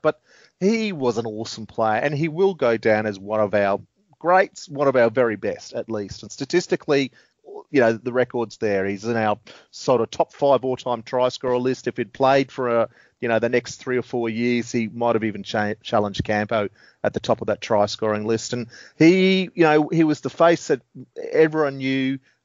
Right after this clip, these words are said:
kids loved him. You know, he, he had his limitations and, you know, elements that frustrated us, but he was brilliant with the ball, um, exciting to watch. And, you know, I'm, I'm really torn about how to remember him <laughs> now 'cause of this,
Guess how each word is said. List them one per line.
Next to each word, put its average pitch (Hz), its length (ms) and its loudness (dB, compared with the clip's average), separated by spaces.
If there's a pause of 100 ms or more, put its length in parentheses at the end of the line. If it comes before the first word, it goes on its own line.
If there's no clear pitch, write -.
(120)
kids 196 300 -2
loved 123 300 6
him. 123 300 -4
You 143 120 0
know, 120 140 4
he, 120 440 -6 (120)
he 143 460 2
had 165 160 4
his 147 240 -6
limitations 127 720 -6
and, 117 220 -10 (320)
you 123 60 -2
know, 117 120 0
elements 135 360 0
that 131 100 -12
frustrated 117 560 -4
us, 113 120 -8
but 120 140 -8
he 113 60 -4
was 113 160 -8
brilliant 139 420 0
with 113 100 -14
the 104 80 -8
ball, 104 380 -4 (340)
um, 113 260 2
exciting 131 520 2
to - 120 -12
watch. 107 460 -6 (280)
And, 147 480 2 (240)
you 165 80 2
know, 160 80 6 (240)
I'm, 151 280 0 (100)
I'm 139 300 -2
really 143 320 -4
torn 143 480 -8
about 123 220 2
how 127 240 0
to 123 80 -2
remember 120 360 -4
him 127 160 -2
<laughs> 120 40 -8
now 139 260 0
'cause 117 240 -8
of 117 100 -10
this, - 240 -10